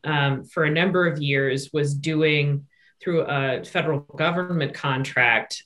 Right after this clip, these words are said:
um, helping lead assessments of tribal courts, voluntary assessments, where a tribal court would ask a team to come in, um,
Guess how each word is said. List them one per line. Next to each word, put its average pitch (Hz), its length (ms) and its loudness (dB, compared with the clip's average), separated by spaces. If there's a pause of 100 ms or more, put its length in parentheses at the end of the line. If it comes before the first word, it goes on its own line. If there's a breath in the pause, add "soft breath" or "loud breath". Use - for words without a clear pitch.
um, 135 200 2
helping 147 460 4
lead 139 540 2 (100)
assessments 147 960 0 (380 loud breath)
of 170 180 4
tribal 147 420 6
courts, 131 360 2
voluntary 147 880 4
assessments, 135 800 0
where 135 220 6
a 139 80 2
tribal 143 400 0
court 143 260 0
would 139 100 0
ask - 600 0
a 143 40 -12
team 160 260 -4
to 151 60 0
come 139 220 -2
in, 135 420 4 (440 loud breath)
um, 139 560 2